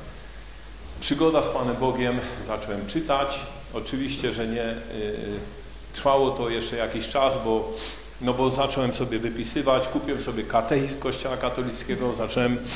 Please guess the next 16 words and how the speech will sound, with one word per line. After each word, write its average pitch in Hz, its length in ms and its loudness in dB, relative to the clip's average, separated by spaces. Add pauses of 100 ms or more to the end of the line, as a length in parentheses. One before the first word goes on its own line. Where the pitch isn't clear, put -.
(420)
wertować 135 640 4
to 135 140 0
wszystko 135 400 2
z 107 80 -2
Biblią, 135 380 0
z - 60 -2
tego 131 160 0
zacząłem 120 300 2
podkreślać, 143 880 2 (100)
wypisałem 127 420 -2
k-, 139 280 -6
kilka 139 260 2
tam, 123 240 2
prawda, 117 380 4
sprzeczności 131 800 -2
tych. 135 500 -4